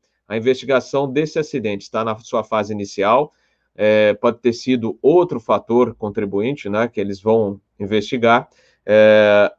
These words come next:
e aí, e, e se for necessário, né, como o Berenstein já falou, que o N T S B já, já entrou em contato com a F A A pra verificar esses radares de quarenta e cinco ou, de repente, banir da aviação,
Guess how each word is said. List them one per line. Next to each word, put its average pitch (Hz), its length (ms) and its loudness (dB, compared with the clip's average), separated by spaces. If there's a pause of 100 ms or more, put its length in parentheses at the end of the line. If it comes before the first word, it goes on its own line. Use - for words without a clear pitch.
e 123 160 0
aí, 131 720 0 (220)
e, - 60 -6
e 147 40 -6
se 185 180 -8
for 165 240 0
necessário, 139 880 -2 (120)
né, 120 140 0
como 110 640 -2 (120)
o 101 80 -12
Berenstein 110 560 -4
já 104 160 -4
falou, 117 440 2 (400)
que 113 180 -2
o 110 220 4
N 117 160 0
T 117 120 0
S 113 200 -2
B 117 220 2
já, 107 400 0
já 113 240 -2
entrou 120 200 -4
em 113 60 -6
contato 107 380 -6
com 113 80 -2
a - 0 -
F 104 180 -4
A 101 140 0
A 95 60 -6
pra 131 480 0
verificar 104 500 -4
esses 98 240 -12
radares 104 560 -2
de 98 80 -16
quarenta 98 340 -6
e - 20 -20
cinco 139 300 -8
ou, 113 260 -2
de 101 120 -6
repente, 110 480 -4
banir 113 520 0
da 104 100 0
aviação, 110 460 -2